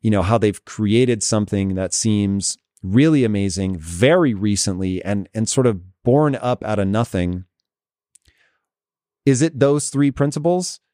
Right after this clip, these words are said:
Uh, two parents in the home, quality education, equal opportunity? I mean, is that it, or is there something else?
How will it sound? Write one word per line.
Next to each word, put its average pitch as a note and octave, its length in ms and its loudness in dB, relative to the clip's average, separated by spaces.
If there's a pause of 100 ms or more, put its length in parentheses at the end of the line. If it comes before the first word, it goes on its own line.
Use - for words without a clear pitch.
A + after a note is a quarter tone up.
(180)
Uh, G2+ 180 2
two D3 140 -2
parents D#3 260 0
in C#3 60 -2
the C#3 80 2
home, C3+ 460 -2 (180)
quality C#3+ 340 2
education, B2+ 460 -2
equal B2 240 0
opportunity? B2 360 -2
I E3 40 0
mean, G#2 120 2
is G2+ 120 -2
that G2+ 140 2
it, E3+ 200 2
or A2 200 0
is G2+ 120 -2
there A2 100 0
something A2+ 360 -2
else? F#2 260 -4